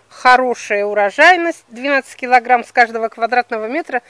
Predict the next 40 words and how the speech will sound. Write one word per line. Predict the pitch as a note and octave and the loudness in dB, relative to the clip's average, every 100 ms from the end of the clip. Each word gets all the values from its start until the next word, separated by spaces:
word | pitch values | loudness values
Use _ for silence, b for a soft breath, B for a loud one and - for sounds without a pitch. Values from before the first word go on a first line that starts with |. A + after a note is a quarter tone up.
| B B B | B B B
но | C4+ E4 | -4 -2
это | E4+ - | 0 -2
можно | C4+ C#4 B3 B3 | -2 -4 -4 -4
даже | B3+ B3 | -2 -4
не | B3 | -8
проверять, | A#3+ B3 B3+ D4 D4+ - | -6 -6 0 -2 -2 -6
я | B3 | -4
это | C4+ C4+ | -2 -4
уже | A#3+ B3 A#3 _ - | -4 -4 -6 _ -12
на | B3+ | -10
себе | C4 B3+ C4 B3 | -10 -8 -6 -6
испытала, | - - - D4 C#4+ B3+ | -8 -10 0 4 4 2
ну | A#3+ C#4 | -2 -8
все | - D4+ | -6 -2
они | B3+ A#3+ | 0 -2
увешаны | A#3+ B3 E4 - B3+ | -4 -2 -4 -4 -8
вот | A3+ A3+ | -8 -8
этими | G#3 G#3+ | -10 -10
сардельками, | - A3+ G#3 A3 - G3 F#3+ _ b b b | -4 -4 -4 -8 -8 -10 -10 _ b b b
кусты | - - D4 | -16 -10 -6
очень | C4+ D#4 - C#4 | -4 -4 -4 -8
тяжёлые, | C4 A#3+ B3 A#3 A3 | -8 -4 -4 -2 -2
у | A#3 | -2
меня | C4 | -4
вот | B3 B3 _ | -4 -8 _
упал | C4+ A#3+ D4 D4+ | -10 2 2 2
вчера, | - B3 A3+ | -4 -2 0
я | A3+ | 0
хотела | - - B3 A3+ | -4 -6 -4 0
поднять, | A#3+ A3+ D4+ D#4 _ b b b b _ _ _ _ _ _ | -2 -2 -6 -6 _ b b b b _ _ _ _ _ _
там | - C#4 | 0 0
очень | D4+ - B3+ A#3 _ | 0 -4 -8 -10 _
большой | B3 C#4+ - E4+ C4 | 0 0 0 -4 -4
вес, | A#3+ E4 D#4+ - | 0 -2 -2 -10
и | - C4 | -16 -2
там | D4 C#4 | 0 2
даже, | C4+ C4+ | 0 0
по-моему, | C#4 C#4 C#4 C4+ C4 | -2 -2 -2 -4 -6
больше | D4 B3+ A3 | -8 -8 -12
двенадцати. | G#3+ A#3 A#3+ - G#3 - | -10 -4 -4 -6 -12 -14